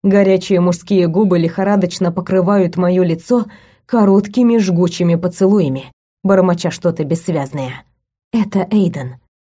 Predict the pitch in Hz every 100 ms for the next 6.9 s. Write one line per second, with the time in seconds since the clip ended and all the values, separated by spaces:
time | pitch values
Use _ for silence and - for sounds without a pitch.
0 | - 254 202 - 185 196 185 139 131 131
1 | 131 - _ _ _ - 285 269 285 277
2 | 240 226 208 214 233 240 240 190 196 196
3 | 196 220 254 175 - - - _ - 277
4 | 277 254 220 175 233 262 269 233 190 180
5 | 247 - 269 202 190 190 190 254 262 285
6 | 240 247 190 185 175 - 143 123